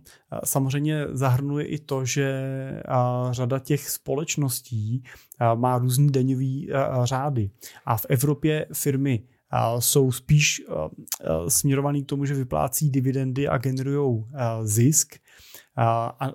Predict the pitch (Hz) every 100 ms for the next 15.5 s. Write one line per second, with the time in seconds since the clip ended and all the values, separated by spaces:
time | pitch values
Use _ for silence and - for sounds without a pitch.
0 | - 139 143 156 - 147 143 156 143 147
1 | 139 120 - 117 104 107 147 151 - -
2 | _ 120 131 123 156 160 - 151 170 147
3 | 139 123 123 113 107 143 - - - 139
4 | 151 147 127 160 170 160 131 139 180 -
5 | - 139 127 139 123 143 127 - 139 139
6 | 143 147 - 143 135 139 - 143 135 127
7 | 143 156 - 156 - 82 - - 139 135
8 | 127 151 139 - 165 165 - 139 120 131
9 | 131 - 147 147 147 139 139 160 123 -
10 | - 117 123 - - - - 131 123 123
11 | 131 139 147 156 156 135 120 147 147 -
12 | _ - 127 127 123 123 117 127 135 139
13 | 143 143 139 135 - 143 143 - 143 139
14 | - 139 127 143 127 - 135 123 107 110
15 | 120 117 120 120 127